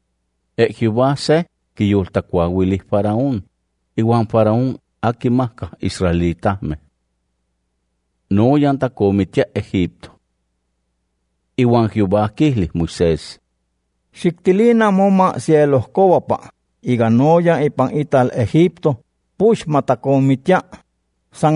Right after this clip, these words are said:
Speaker 2: matamamatemos tinemilo.
Speaker 1: Iwan Moisés kahko ima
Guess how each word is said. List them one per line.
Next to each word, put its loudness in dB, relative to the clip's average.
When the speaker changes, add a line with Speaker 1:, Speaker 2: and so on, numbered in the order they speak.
Speaker 2:
matamamatemos 0
tinemilo. 2
Speaker 1:
Iwan 2
Moisés 0
kahko -2
ima 0